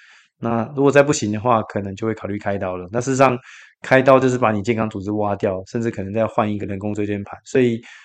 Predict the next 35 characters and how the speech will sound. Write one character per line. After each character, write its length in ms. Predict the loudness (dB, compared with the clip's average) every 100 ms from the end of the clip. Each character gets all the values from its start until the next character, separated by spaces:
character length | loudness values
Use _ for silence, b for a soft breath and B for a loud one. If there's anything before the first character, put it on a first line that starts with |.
| B -10
呃， 500 | -4 -2 -2 -4 -4
有 80 | 0
些 120 | 4
时 80 | 6
候 80 | 8
开 120 | 8
刀 80 | 8
不 80 |
是 60 | 4
不 140 | 2
好， 240 | 0 0 -4
但 80 | -2
是 200 | 0 0
开 140 | 2
刀 100 | 2
毕 140 | 4 2
竟 140 | -2
是 140 | -4 -4
一 40 |
个 100 | -6
不 140 | -6
归 240 | 0 2 2
路。 140 | -2 -6 _ b b b b
那 280 | 0 2 2
现 180 | 0 4
在 100 | 8
的 80 | 8
话， 160 | 8 6
其 100 | 4
实 80 |
我 60 | 2
们 80 | 2
如 80 | 2
果 120 | 4
用 260 | 4 2